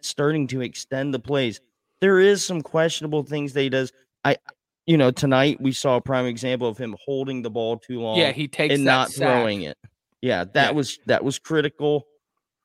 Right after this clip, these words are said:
Speaker 1: but it's, he makes up for it in the critical moments, you know. It makes the Dolphins game seem so long ago that it doesn't even matter. You know what I mean? Which it does <laughs> matter in the scheme of things as we're trying
Speaker 2: Oh,
Speaker 1: to fight
Speaker 2: because
Speaker 1: for a
Speaker 2: we,
Speaker 1: playoff
Speaker 2: we'd
Speaker 1: spot.
Speaker 2: be in, baby.
Speaker 1: But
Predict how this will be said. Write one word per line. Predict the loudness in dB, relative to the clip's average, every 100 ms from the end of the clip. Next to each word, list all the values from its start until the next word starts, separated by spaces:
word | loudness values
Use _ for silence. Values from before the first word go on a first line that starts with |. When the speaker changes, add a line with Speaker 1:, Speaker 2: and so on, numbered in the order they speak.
| _ _ _
Speaker 1:
but | -2 0 2
it's, | -2 -4
he | -4 0
makes | 2 2 0 -2 -4
up | -2 -2
for | -2 0 2
it | 0
in | -4
the | -4
critical | -8 -2 2 2 2 0
moments, | 2 0 0 -4 -10 -20 _ -4
you | -2
know. | -2 -4 -8 _
It | -6 -2
makes | 0 -2 -4
the | -4
Dolphins | 0 4 4 2 0 -2 -4 -8
game | -2 -2 0 -4 -8 _ _
seem | -10 -4 -4
so | -4 -6 0 2 4
long | 4 2 0
ago | 0 0 0
that | 0 -2
it | -2
doesn't | -2 -2 -4
even | -2 -2
matter. | -2 -2 -2 -6 -12 _ _ _
You | 0 2
know | 4
what | 4
I |
mean? | 2 0 -2 _ -2
Which | 0
it | 0 2
does | 2 2
<laughs> |
matter | 4 4 4 2
in | 2
the | 0
scheme | -2 -2 -2
of | -2
things | -2 -4 -2
as | -4
we're | -4
trying | -2 4 6
Speaker 2:
Oh, | 6
Speaker 1:
to |
fight | 4
Speaker 2:
because | 2 2
Speaker 1:
for |
a | 2
Speaker 2:
we, | 4
Speaker 1:
playoff | 4 4 2
Speaker 2:
we'd | 0
Speaker 1:
spot. | 0 2
Speaker 2:
be | 2
in, | 0
baby. | -2 -2 -2 0
Speaker 1:
But | -2